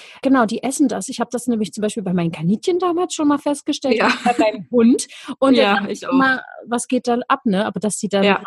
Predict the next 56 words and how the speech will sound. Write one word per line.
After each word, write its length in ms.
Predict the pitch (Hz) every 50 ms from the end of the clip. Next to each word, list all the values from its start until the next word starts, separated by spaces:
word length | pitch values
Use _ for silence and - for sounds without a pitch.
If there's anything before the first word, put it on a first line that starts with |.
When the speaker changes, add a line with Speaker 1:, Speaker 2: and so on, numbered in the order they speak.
| - -
Speaker 1:
dadurch 220 | 226 233 214 - -
was 160 | 202 202 -
erkennen, 400 | 175 170 - - - 240 262 254
das 180 | 190 175 - -
hätte 140 | 208 - 240
ich 100 | - -
nicht 160 | 226 - -
gedacht. 240 | - 190 - 185 -
Ich 80 | - -
dachte 220 | - 180 - -
einfach, 360 | - 175 175 175 170 - - _ _ _
keine 200 | - 190 147 -
Ahnung, 260 | - - 85 82 - _ _ _ _ _
also 180 | - 208 185
irgendeinen 240 | - 185 185 - 190 196 214 202
Speaker 2:
Ja. 40 | 190
Speaker 1:
Sinn 60 | - - _
schon 140 | - 185 180
haben, 200 | 202 214 220 202
aber 100 | 170 170
ich 100 | 175 - -
wusste 240 | 175 - - - 185
nicht, 200 | 190 196 - -
was, 280 | 185 185 - - - _
ist 140 | - - -
ja 80 | 196
interessant. 640 | 190 196 - - 202 202 - - 214 202 190 185 - - _ _ _ _ - - - - - - -
Speaker 2:
Ich 140 | - 196 175
weiß 220 | 190 214 240 - -
nicht, 100 | 196 175
ob 120 | 160 -
die 80 | 180 170
das 200 | 175 170 - -
auch 140 | - 156
gerne 260 | - 160 160 160 165 147
essen, 240 | 147 - - 165 156
keine 340 | - 196 190 190 185 165 156
Ahnung. 320 | 165 156 151 143 143 139 - -
Speaker 1:
Mm, 300 | 190 190 190 190 185 190
Speaker 2:
Frag 220 | 196 - 240 262
Speaker 1:
ja, 40 | 294
Speaker 2:
mich 120 | 330 233 -
Speaker 1:
ja. 80 | 214 -
Speaker 2:
nicht, 160 | - - -
da, 100 | 170 -
da, 160 | - - 214 208
also 240 | - - 196 202 196
näher 360 | - 147 196 220 269 311 320
habe 120 | 311 294
ich 100 | 285 294
mich 100 | 294 285
jetzt 180 | 285 254 254 -
damit 220 | 240 233 233 -
auch 100 | - 226
nicht 160 | 226 220 - -
befasst. 520 | 156 - 302 359 330 - - - 180 -